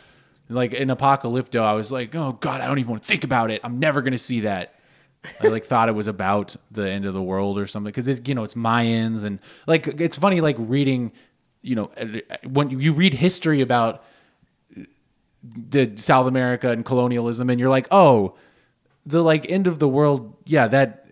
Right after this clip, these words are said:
their end of the world is irrelevant from ours. It happened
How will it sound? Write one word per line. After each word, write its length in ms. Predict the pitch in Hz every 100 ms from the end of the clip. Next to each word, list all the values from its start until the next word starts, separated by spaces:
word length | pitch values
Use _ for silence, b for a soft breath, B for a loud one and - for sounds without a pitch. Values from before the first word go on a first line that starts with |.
| _ _ _ -
their 300 | 117 160 180
end 120 | 165
of 40 | 147
the 80 |
world 300 | 135 143 135 127
is 100 | 107
irrelevant 520 | 101 120 120 107 101
from 140 | - 101
ours. 320 | 92 82 85
It 100 | 104
happened 560 | 113 127 104 90 82